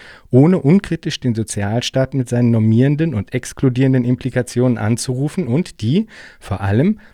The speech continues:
eine solidarische Antwort auf die zerstörerischen Folgen von Privatisierung, Kommodifizierung und Deregulierung bietet.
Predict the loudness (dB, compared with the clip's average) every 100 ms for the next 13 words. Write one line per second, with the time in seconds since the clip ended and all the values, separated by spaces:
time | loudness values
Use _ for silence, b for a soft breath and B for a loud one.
0 | b -8 -4 -4 -4 -4 0 0 0 0
1 | -2 -2 -4 -4 -2 -2 -4 -6 -6 -6
2 | -8 -6 0 2 2 0 -2 -2 -4 -2
3 | -2 -2 -4 -2 0 0 -2 -4 -2 -2
4 | 0 0 2 0 -4 -6 -4 -4 -4 -6
5 | -8 -2 -2 -2 -4 -2 -2 0 0 -2
6 | -2 -4 -4 -8